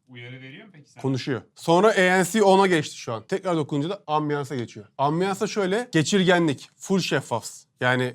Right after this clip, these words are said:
Speaker 2: işte spor yaparken, bisiklet sürerken falan filan araba maraba geç-, gelirse, bir şey olursa ya da işte evde oturuyorsunuz mesela, kulağınızda kulaklık var. Birisi bir şey dedi, hop dedi, buna basıyorsunuz şarkıyı durdurup kulağınızdan kulaklığı zıpır çıkarmıyorsunuz. O işe yarıyor. Yani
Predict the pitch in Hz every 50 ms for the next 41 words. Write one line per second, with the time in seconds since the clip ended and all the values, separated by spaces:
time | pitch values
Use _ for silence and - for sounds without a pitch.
0 | - _ - 131 - 139 123 - - 175 175 165 160 156 175 165 151 170 160 151
1 | 131 - - 160 143 - 165 156 151 - 170 151 135 - 160 151 143 - - 175
2 | 190 202 - 135 143 143 147 143 147 139 143 143 143 143 143 - - 160 143 139
3 | 135 123 120 - 123 117 - - 143 131 113 - 131 143 147 139 135 131 131 120
4 | - - - 135 - - 143 139 135 127 151 143 127 - - 151 127 - - 120
5 | 110 107 104 - 117 127 151 160 - - 151 139 139 139 127 143 135 - 151 147
6 | - 151 123 - 135 147 - _ 160 139 143 135 120 147 131 139 139 131 120 107
7 | 139 147 151 - 123 117 135 147 - _ - 131 135 123 110 - - 98 - -
8 | 110 98 107 - - 110 104 - 107 107 113 104 120 147 170 - _ _ 131 123
9 | 117 117 113 120 127 120 - 127 117 117 - 131 117 117 131 - - 120 - -
10 | - 127 117 110 107 101 - - 165 170 170 _ - 160 147 131 120 - - 110
11 | 107 101 104 101 98 - 135 127 117 110 104